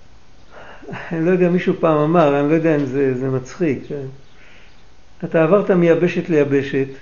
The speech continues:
עברת מאירופה לאמריקה, היה לך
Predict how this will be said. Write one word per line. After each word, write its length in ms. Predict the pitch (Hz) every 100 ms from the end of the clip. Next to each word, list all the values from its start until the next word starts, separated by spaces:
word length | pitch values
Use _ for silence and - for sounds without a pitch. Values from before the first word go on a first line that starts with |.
| - - - - - - - - - - - - -
עברת 360 | 202 185 233 226
מאירופה 480 | 190 175 190 185 165
לאמריקה, 720 | 156 151 147 135 139 143 139 131 - - - - - - - 208 226 247 233 233
היה 200 | 240 294
לך 120 | 359